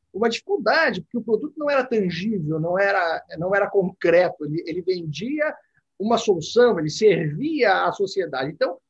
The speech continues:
é, isso trouxe um desafio. Os bancos informatizaram na época, né? Informatizaram-se e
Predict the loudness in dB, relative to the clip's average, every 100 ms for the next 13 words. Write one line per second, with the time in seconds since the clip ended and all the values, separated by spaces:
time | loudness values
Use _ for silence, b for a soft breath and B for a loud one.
0 | _ -8 -2 -2 -2 -4 -6 -4 -4 -4
1 | -4 -4 -4 -8 -8 -8 -6 -6 -6 -6
2 | -10 -10 _ _ -2 2 2 2 0 -4
3 | -6 -4 -2 -2 -2 -4 -6 -8 -8 -8
4 | -4 -4 -6 -8 -6 -6 -6 -8 -8 -4
5 | -2 -4 -4 -8 -10 _ -10 -8 -8